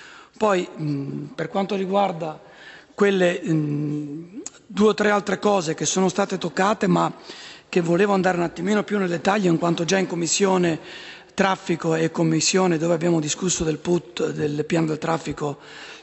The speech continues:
l'avevamo sottolineato, io vedo illogico che ci siano due strade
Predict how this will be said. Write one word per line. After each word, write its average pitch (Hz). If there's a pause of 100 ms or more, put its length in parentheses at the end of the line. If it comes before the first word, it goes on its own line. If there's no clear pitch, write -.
(120)
l'avevamo 156
sottolineato, 170
io 180
vedo 165 (380)
illogico 190
che 160
ci -
siano 175
due 190
strade 165